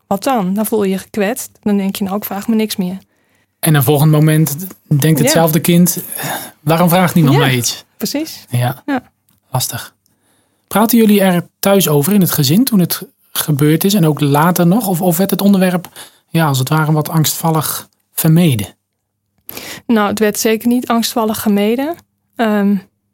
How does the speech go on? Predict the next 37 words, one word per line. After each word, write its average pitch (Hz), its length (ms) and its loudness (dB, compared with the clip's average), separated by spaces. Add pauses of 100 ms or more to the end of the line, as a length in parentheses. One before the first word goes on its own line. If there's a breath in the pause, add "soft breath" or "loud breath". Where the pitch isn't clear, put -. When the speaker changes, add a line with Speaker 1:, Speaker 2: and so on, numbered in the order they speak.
(140)
Speaker 1:
nou 208 140 0
was 208 200 -2
de - 80 -16
gezinssamenstelling 214 800 -2
bij 208 100 0
ons 208 180 -2
zo 226 180 -2
dat 196 160 -2
ik 202 160 -6
drie, 220 360 -2
eh, 196 260 -2 (420)
oudere 214 340 -2
broers 214 380 -2
en 214 80 0
zussen 208 280 -2
had, 190 260 -4 (140)
waarvan 196 320 -2
er 196 60 -6
één 202 200 0
al 185 140 -4
uit 185 140 -6
huis 208 300 -2
was. 220 380 -6 (720)
En 220 180 0
een, 202 220 -2
een 208 160 0
jonge, 208 280 0
een 208 260 -4
broer, 208 320 -2
zeg 208 140 -2
maar, 196 120 0
die 196 160 -2
twee - 260 -2
jaar 196 140 0
boven 202 300 -2
mij 180 120 -2
zat. 202 320 -10